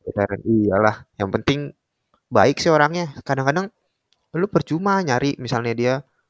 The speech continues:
sekarang dia baik. Kita nggak ada yang tahu sih, banyak sih, eh, yang bisa kita lihat. Kadang-kadang awalnya itu manis habis married, tapi akhir-akhirnya kok suaminya nggak diurus kalau sakit. Itu banyak tuh kejadian begitu.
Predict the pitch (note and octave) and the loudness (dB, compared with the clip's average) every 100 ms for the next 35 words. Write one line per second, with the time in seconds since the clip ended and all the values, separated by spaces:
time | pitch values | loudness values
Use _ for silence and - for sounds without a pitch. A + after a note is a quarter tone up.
0 | _ - - C3+ F#3+ G3 C#3+ F#2+ A#2+ - | _ -10 -2 0 0 0 0 0 0 -4
1 | _ _ - A3+ D#3 C3+ C#3 F3 - D3 | _ _ -6 -2 -2 -2 -2 -4 -2 -2
2 | C#3+ G3 - - - A3+ - C#3 C3+ C3 | -2 -2 -4 -6 -6 -8 -4 -2 -2 -2
3 | C3+ - _ _ _ _ _ - B2+ B2+ | -6 -12 _ _ _ _ _ -4 0 0
4 | B2+ C3 A#2+ C3+ F3 E3+ - A2+ G#2+ G#2+ | -2 0 0 2 2 0 0 -4 -2 -2
5 | A2+ G#2+ A2+ C3 D#3 F3 D3+ F3+ E3+ A#2+ | 0 2 4 2 -2 -4 -2 -2 -4 -6
6 | C#3 D3 D3 - - F#3 C#3 B2+ E3+ E3+ | -4 -4 -2 -4 -4 -2 -2 -2 -4 -6
7 | G3+ - _ _ _ _ _ G#3 - A2+ | -8 -10 _ _ _ _ _ -2 0 -4
8 | A2+ A#2+ E3+ C3 A#2 D3 G3 - F3 F3 | -4 -4 -2 -2 -2 -2 -4 -4 -4 -2
9 | F#3 F#3 F#3+ F#3+ F#3 _ _ _ _ - | -4 -6 -8 -6 -8 _ _ _ _ -14
10 | - E3 D3 F#3 - - A#2 A2 A2+ A2 | -8 -6 -4 -4 -4 -4 -2 0 0 -2
11 | A2 | -4